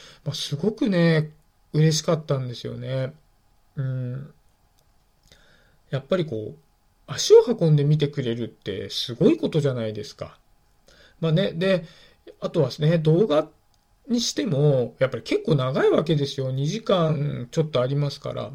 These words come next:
で、それを見たよって言って、で、こう、こう、こうだったよなんてね、感想までくれてね。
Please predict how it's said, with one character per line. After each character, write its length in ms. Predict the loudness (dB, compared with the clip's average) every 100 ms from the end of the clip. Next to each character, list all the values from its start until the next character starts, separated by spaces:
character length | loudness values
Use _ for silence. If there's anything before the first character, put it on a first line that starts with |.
| -16 -8
で、 100 | -6
そ 160 | -2
れ 80 | 2
を 100 | 2
見 140 | 2 2
た 140 | 2
よ 260 | 2 0 -2
っ 60 |
て 100 | -2
言 140 | -2 -4
っ 20 |
て、 540 | -2 4 6 4 0
で、 120 | -2
こ 180 | -2 -4
う、 20 |
こ 180 | -6 -8 0
う、 20 |
こ 100 | 0
う 40 |
だ 80 | 2
っ 80 | 2
た 80 | 4
よ 180 | 4
な 140 | 4 0
ん 80 | -6
て 120 | -4
ね、 180 | 0 0
感 200 | -2 0
想 160 | 0
ま 140 | 2 4
で 260 | 4 2 -2 -20 -20 _
く 160 | -4 -2
れ 140 | -2
て 340 | -10 -6 -4
ね。 260 | 0 0